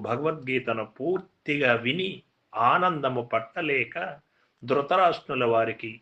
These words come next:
ఈ విధంగా చెబుతూ ఉన్నారు. భగవానుని విశ్వరూపము ఎట్టిది అంటే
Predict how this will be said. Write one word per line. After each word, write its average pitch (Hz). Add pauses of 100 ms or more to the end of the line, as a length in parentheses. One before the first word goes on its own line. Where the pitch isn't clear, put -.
(180)
ఈ - (140)
విధంగా 156 (540)
చెబుతూ 120 (120)
ఉన్నారు. 117 (640)
భగవానుని 165 (100)
విశ్వరూపము 151 (640)
ఎట్టిది 139 (560)
అంటే 131